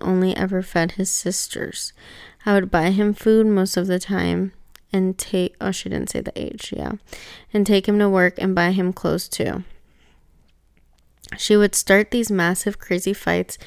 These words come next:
and kick him out and call the cops on us. There's just too much to get into with the way she used to treat him, but my point is she did not care about him.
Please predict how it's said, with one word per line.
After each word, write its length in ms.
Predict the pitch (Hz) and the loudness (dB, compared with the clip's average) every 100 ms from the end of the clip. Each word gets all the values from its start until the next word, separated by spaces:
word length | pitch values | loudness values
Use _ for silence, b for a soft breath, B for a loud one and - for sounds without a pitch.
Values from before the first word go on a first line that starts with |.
| B B B B | B B B B
and 140 | 196 | -2
kick 200 | - 202 220 | 0 0 2
him 120 | 214 | 4
out 240 | 185 180 | 4 2
and 160 | 180 190 | 0 0
call 160 | 190 | 2
the 100 | 180 | 0
cops 360 | 185 185 165 - | 0 -2 -4 -6
on 140 | 50 50 | -8 -8
us. 280 | - - - B B B | -10 -12 -18 B B B
There's 200 | 214 202 | -4 2
just 260 | 208 - | 2 2
too 140 | - 226 | 0 2
much 320 | 214 202 - | 2 2 0
to 120 | 208 | 0
get 160 | 196 180 | 2 2
into 420 | 160 185 - 190 | 2 -2 -2 0
with 220 | 180 175 | 0 0
the 120 | 175 | 0
way 320 | 175 175 175 180 | 2 2 2 0
she 540 | - - 180 180 175 | -2 -2 0 0 -2
used 320 | - 185 180 | -2 -2 -2
to 80 | - | -8
treat 340 | - - 175 180 | -8 -4 -2 -2
him, 260 | 175 - 202 B B B - | -4 -4 -8 B B B -2
but 120 | 196 | 0
my 120 | 175 | 0
point 340 | 175 - 202 180 | 4 6 6 4
is 120 | 180 | 0
she 180 | - 190 | -2 -2
did 140 | 190 | -2
not 220 | 165 180 | -2 -4
care 100 | - | -6
about 200 | - - | -6 -6
him. 200 | - 190 | -6 -8